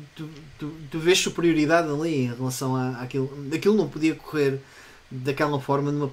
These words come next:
numa PlayStation dois, de forma alguma. Ok? E não estamos a falar de um Halo, não estamos a falar, tipo, dos melhores jogos que, que a consola acaba por ter. Ahm, e a GameCube, que também acho que teve muito bem. Ah, ainda que não tenha tido muito sucesso,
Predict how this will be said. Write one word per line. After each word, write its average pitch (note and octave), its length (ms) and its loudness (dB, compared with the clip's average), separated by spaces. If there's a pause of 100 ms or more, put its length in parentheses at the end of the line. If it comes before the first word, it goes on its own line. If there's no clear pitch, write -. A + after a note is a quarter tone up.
numa C#3 300 -2
PlayStation C3+ 520 -4
dois, D3 180 -4
de - 60 -16
forma A2+ 260 -8
alguma. A#2 280 -8 (200)
Ok? G2 260 -12
E B2+ 140 0
não D3 140 2
estamos D3 260 -2
a D3 60 0
falar C#3+ 400 2
de D3 500 -10
um C#3+ 180 2
Halo, C3 360 0
não A2+ 100 -6
estamos A#2+ 260 -10
a B2+ 60 -8
falar, B2+ 380 -4
tipo, B2+ 200 -10 (120)
dos C3 120 -10
melhores B2+ 300 0
jogos B2 420 -8 (520)
que, C3+ 580 -4
que B2 80 -18
a - 20 -18
consola B2+ 420 -6
acaba B2+ 260 -6
por - 160 -14
ter. F#2+ 220 -12 (1120)
Ahm, A#2+ 520 -6 (120)
e G3+ 120 4
a F3 40 8
GameCube, F3+ 460 2
que - 100 -16
também B2+ 360 0
acho A#2+ 240 -8
que - 80 -20
teve A2 280 -8
muito A2+ 280 -10
bem. G2+ 160 -10 (1120)
Ah, A2+ 120 -12
ainda C3 220 -2
que - 100 -8
não B2 100 -2
tenha A#2+ 260 -4
tido B2+ 240 -4
muito A#2 260 -4
sucesso, - 640 -8